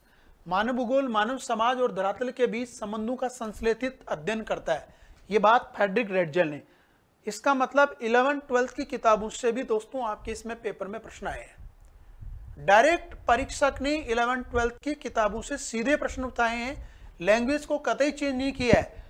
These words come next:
ये क्वेश्चन आपके ट्वेल्थ क्लास ह्यूमन ज्योग्राफी से सीधा प्रश्न आया है।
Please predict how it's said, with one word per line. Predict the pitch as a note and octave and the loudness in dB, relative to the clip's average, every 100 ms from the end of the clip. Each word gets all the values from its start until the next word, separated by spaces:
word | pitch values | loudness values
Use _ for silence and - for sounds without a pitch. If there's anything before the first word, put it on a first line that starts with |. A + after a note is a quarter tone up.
| - - | -20 -10
ये | F#3 D#4 | -4 -2
क्वेश्चन | - A#3+ D4 | -2 -4 0
आपके | C4 A#3+ C4+ | 0 0 -2
ट्वेल्थ | C4 B3 G#3+ G#3+ | -4 0 -2 -2
क्लास | A3 G#3+ A3+ - | 2 2 0 -8
ह्यूमन | A3 B3 C#4+ | -4 0 0
ज्योग्राफी | G#3+ F#3+ F#3 - | -2 -2 -6 -6
से | - G#3 | -6 -6
सीधा | - F#3+ G3 | -6 -2 -2
प्रश्न | F3+ - - | -2 -8 -10
आया | D3 | -10
है। | - | -12